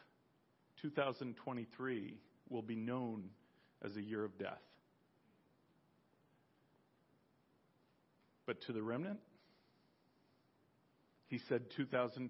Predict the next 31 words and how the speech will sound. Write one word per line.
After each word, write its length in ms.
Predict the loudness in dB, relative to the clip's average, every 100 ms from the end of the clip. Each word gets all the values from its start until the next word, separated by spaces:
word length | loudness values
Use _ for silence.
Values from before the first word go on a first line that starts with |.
| -4
twenty-three 480 | -4 -4 -4 -2 0
will 180 | 0
be 140 | 0 0
known 500 | 0 0 0 -2 -6 -10 -20 -20 -20 -20 -20 -20 -20 -20 -20 _ -10
as 80 | -6
a 80 | -4
year 220 | 0 0
of 100 | 2
life. 300 | 2 2 -2 -10 -18 -20 _ _ -20 _ _ _ _ _ -20 -20 -20 _ -20 -20 -20 -20 -12
Now, 60 | -6 -2
I'm 160 | 2
not 240 | 2 2 0
gonna 200 | -2 -2 -8 -20 -12
peel 200 | -2 0
that 200 | 4 4
apart 320 | 2 2 2 2
and 80 | -4
explain 500 | -6 -6 -2 0 0
that 160 | -2 -4
to 80 | -4
you. 140 | -4 -4 -14 -20 -18 -6 0
Go 100 | 2
to 80 |
the 60 | 4
Lord 260 | 4 4 4
and 80 |
ask 200 | 2 2 0
him 120 | -2 -2
yourself. 460 | 0 0 2 0 -6 -16 -18 -20 _ _ _ _ _ _ _ _ _ _ _ -20 -20 _ _ _ -20 -20 -10
I'm 60 | -6
just, 240 | -6 -8